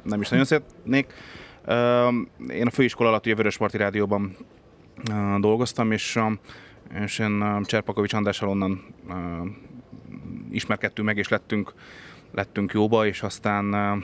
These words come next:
rájöttünk, hogy nagyon sok minden, ö, tekintetében közösen, ö, gondolkodunk, és, ö, kétezer-nyolc-kilenc tájékán kezdtünk el arról, ö, beszélgetni, hogy érdekelne engem ez a,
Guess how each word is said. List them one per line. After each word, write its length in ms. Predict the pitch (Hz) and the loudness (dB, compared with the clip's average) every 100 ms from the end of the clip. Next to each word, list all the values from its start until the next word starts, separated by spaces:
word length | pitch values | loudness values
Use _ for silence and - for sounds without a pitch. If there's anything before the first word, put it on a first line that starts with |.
| - - | -8 -8
rájöttünk, 340 | 107 98 - 98 | -4 -4 -4 -2
hogy 80 | 104 | -2
nagyon 140 | 98 | 0
sok 160 | - 101 | -2 -2
minden, 540 | 104 101 101 101 104 - - 101 | 0 0 0 -4 -8 -14 -12 -8
ö, 40 | 107 101 101 104 | -6 -6 -6 -4
tekintetében 560 | 104 107 101 101 101 95 | -4 0 0 0 0 -2
közösen, 440 | 110 104 113 101 - - - - - - - | -2 0 0 -4 -8 -20 -18 -18 -20 -14 -6
ö, 60 | 101 101 | -2 2
gondolkodunk, 720 | 104 117 120 117 117 117 110 | 2 4 4 4 2 2 2
és, 320 | 113 110 - 113 | 2 0 0 2
ö, 140 | 107 104 98 - - | 2 2 -4 -8 -4
kétezer-nyolc-kilenc 1120 | 101 113 104 107 98 107 107 101 - 110 101 | -2 0 2 2 0 -2 0 0 -2 -4 -2
tájékán 400 | - 98 98 98 | -2 -4 -2 -4
kezdtünk 360 | 98 95 98 95 | -4 -4 -4 -2
el 80 | 98 | 0
arról, 280 | 98 98 - - - - - - | 2 0 -4 -14 -20 -20 -20 -12
ö, 40 | 95 95 | -8 -4
beszélgetni, 520 | 98 - 101 98 - | -4 -2 -2 -2 -4
hogy 100 | 98 | -4
érdekelne 480 | 95 92 - 98 98 | -4 -4 -6 -6 -4
engem 320 | 98 98 98 | -4 -4 -2
ez 100 | 101 | 0
a, 140 | 98 | 0